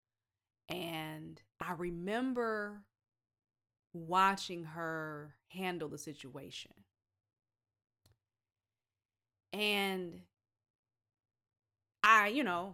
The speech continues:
of course, she was hurt. She, you know, went through the grief with her son. You know, of course, you lo-, you just lost your son. Um,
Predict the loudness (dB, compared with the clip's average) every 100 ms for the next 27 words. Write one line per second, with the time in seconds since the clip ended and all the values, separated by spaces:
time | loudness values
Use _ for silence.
0 | -14 -14 -8 0 2 2 -2 -8 -10 _
1 | -10 -6 -6 -4 -2 -2 -4 -8 _ _
2 | -14 -10 -10 -10 -12 -10 -10 -12 -16 -20
3 | -12 -10 -6 -6 -4 -4 -4 -6 -12 _
4 | -12 -6 -6 -6 -8 -8 -8 -8 -8 -8
5 | -6 -6 -8 -12 -14 -12 -12 -10 -10 -6
6 | -8 -8 -14 -12 -12 -12 -18 _ _ _
7 | _ _ -14 -10 -10 -12 -16